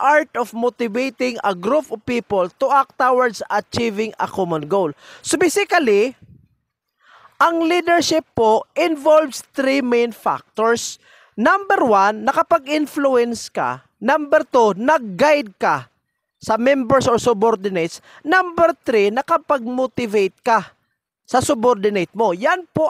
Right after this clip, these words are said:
ang tawag, ang tawag po dyan is leadership. Pag boss lang,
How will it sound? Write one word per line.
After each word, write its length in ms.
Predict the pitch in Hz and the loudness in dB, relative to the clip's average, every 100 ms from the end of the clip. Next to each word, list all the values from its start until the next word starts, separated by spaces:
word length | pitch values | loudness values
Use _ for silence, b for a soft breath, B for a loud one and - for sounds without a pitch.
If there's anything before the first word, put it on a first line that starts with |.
| - | -2
ang 160 | 233 | -4
tawag, 400 | 214 240 247 233 - | -2 0 2 0 -2
ang 80 | 208 | -2
tawag 240 | 269 302 - | 0 0 -2
po 80 | 269 | -4
dyan 240 | 208 208 | -2 -2
is 400 | 180 202 - - _ _ _ _ | -2 -4 -4 -12 _ _ _ _
leadership. 640 | 208 240 175 156 - 233 - _ _ b b b | -2 0 0 -2 0 -2 -2 _ _ b b b
Pag 240 | - 403 233 | -2 -2 -4
boss 480 | 196 359 403 - | -4 0 0 0
lang, 480 | 254 247 185 226 247 | -2 0 0 0 -8